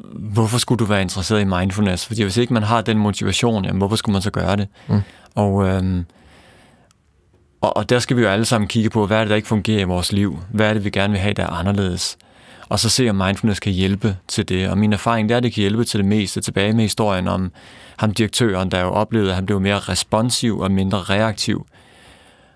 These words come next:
Speaker 1: Og det, som han jo oplevede, det var, så fik han dermed evnen til at vælge hans handlinger og hans ord og hans tanker øjeblik efter øjeblik efter øjeblik, at være mere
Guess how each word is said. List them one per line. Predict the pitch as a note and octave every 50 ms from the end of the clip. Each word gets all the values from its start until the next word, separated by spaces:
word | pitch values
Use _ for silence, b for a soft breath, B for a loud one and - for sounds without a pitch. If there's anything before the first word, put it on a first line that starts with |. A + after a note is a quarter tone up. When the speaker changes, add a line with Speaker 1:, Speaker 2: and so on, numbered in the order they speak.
| B B B -
Speaker 1:
Og | - -
det, | A#2 A#2
som | - A#2+ A#2+
han | A2 G#2+
jo | G#2
oplevede, | - G#2+ A2 - B2 A2+ G#2+
det | A2+ G#2+
var, | G#2+ A2 G#2
så | G2+ - G#2
fik | - B2+ A#2 -
han | A#2 A2
dermed | G2+ A#2+ A#2 A2+ A2+ G#2+ G2
evnen | F2+ G2+ G2+ G#2+ A2+ B2 B2+ A#2+ G#2
til | - - A#2 A2 A#2 A2 - B B B B B B B B B
at | G#2+ G#2 F#2 F#2+ F#2 F#2+
vælge | A#2+ A#2+ A#2+ B2+ C3 C3 C#3 C3+ B2 A2 - _ _ -
hans | - A2+ A2 G2+ -
handlinger | - - G#2 A2 A#2 A#2+ B2 A#2 G#2+ F#2+ F#2 F2+ F2 B B B B B B
og | B G#2
hans | G#2+ A2 G2+ - -
ord | - B2+ B2+ A2+ G#2 -
og | - F#2+
hans | G2 F#2+ -
tanker | - - - F#2 G2 G#2+ G#2 A2+ A2 G#2 - -
øjeblik | G2+ G2+ A2 A#2 A#2+ A#2 - A2 A2 -
efter | - G2+ - - -
øjeblik | F2+ F#2+ G#2 G#2+ G#2 A2+ A2 G#2
efter | G#2 G2+ - -
øjeblik, | G2+ G#2 G#2+ G#2 A2+ G#2+ -
at | F#2
være | G#2 G#2+ G#2
mere | G2+ G2+ G#2+ A2+ A#2